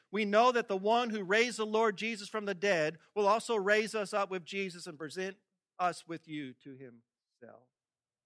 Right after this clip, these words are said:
You see, it's an adventure. Let's go back to Second Corinthians one last time and look at verse ten through eleven. Here's one more.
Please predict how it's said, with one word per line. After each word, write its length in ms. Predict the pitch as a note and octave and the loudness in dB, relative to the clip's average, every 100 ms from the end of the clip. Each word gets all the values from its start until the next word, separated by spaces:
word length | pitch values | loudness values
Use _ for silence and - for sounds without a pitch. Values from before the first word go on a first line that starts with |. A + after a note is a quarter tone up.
| _ _ _ _ _ - | _ _ _ _ _ -12
You 60 | |
see, 320 | - C4+ A#3 _ _ _ _ | -4 -4 -4 _ _ _ _
it's 140 | A#3+ C#4 | -10 -4
an 80 | C4+ | -4
adventure. 580 | A3+ E4 F4 - - _ _ _ _ _ | 0 0 0 -8 -10 _ _ _ _ _
Let's 140 | A#3+ - | 6 12
go 100 | C4 | 12
back 160 | A#3+ | 12
to 60 | F#3+ | 10
Second 220 | A#3+ A#3 | 6 6
Corinthians 520 | G3 G#3+ G#3+ G#3+ F#3 | 8 6 8 2 4
one 180 | F3 A3+ | 6 8
last 300 | A3+ G3+ - | 10 8 8
time 220 | - G3+ | 8 8
and 100 | F#3+ | 8
look 120 | G3 F#3 | 4 2
at 80 | |
verse 240 | E3 F#3 - | 4 4 6
ten 200 | G#3 G3+ | 2 2
through 160 | F#3 | 4
eleven. 520 | F#3 F#3 F#3+ G3+ G3+ - _ _ _ _ | 8 10 10 6 0 -10 _ _ _ _
Here's 200 | E3+ D3 | -2 -2
one 220 | C#3 F#3 F3+ | 2 2 4
more. 440 | F#3 F3 C3 | 4 6 4